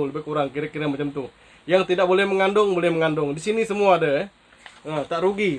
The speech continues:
Saya masuk ahli ni tak rugi untuk memperkenalkan kepada kamu orang untuk, eh,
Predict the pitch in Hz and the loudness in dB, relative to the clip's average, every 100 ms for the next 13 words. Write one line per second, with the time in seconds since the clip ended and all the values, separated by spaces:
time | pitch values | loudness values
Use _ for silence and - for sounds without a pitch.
0 | 131 180 202 170 185 175 196 208 208 170 | 2 2 2 0 0 0 2 2 0 0
1 | 180 190 156 160 170 156 151 175 185 180 | -2 0 0 0 -2 -4 -2 2 2 2
2 | 175 156 151 156 156 160 151 147 156 143 | -2 -4 -6 -4 -4 -2 0 -2 -4 -2
3 | 143 135 127 127 120 | 0 -2 -4 -8 -8